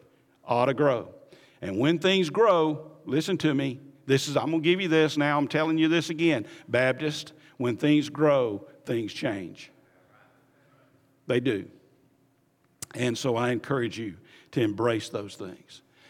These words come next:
Let's look together this morning at Matthew chapter one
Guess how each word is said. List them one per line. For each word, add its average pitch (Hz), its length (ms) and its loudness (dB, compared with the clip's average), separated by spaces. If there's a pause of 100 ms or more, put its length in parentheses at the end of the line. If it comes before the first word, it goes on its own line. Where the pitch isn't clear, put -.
(260)
Let's 180 200 2
look 208 180 2
together 170 580 4 (160)
this 170 180 4
morning 165 360 4
at 110 100 0
Matthew 151 420 0
chapter 156 420 0
one 175 440 4